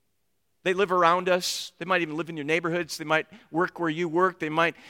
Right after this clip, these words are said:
go to the same country club you spend time in. They might, uh, spend time at the, the same, uh, uh,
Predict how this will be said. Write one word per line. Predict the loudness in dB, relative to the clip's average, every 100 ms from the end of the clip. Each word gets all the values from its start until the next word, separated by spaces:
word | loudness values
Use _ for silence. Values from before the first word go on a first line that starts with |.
| -20 -4
go | -2
to | -2
the | -4
same | 0 -2 -2
country | -4 -4 -6
club | -4 2 2 2
you | -6
spend | -2 -2 -2
time | 2 4 4
in. | 2 2
They | 2
might, | 4 0 -2 -10 -8
uh, | -8 -8
spend | -2 0 0
time | 0 2 4 2
at | 0
the, | -4 -6 -10
the | -4
same, | -2 0 0 0
uh, | -2 -4 -10 _
uh, | -14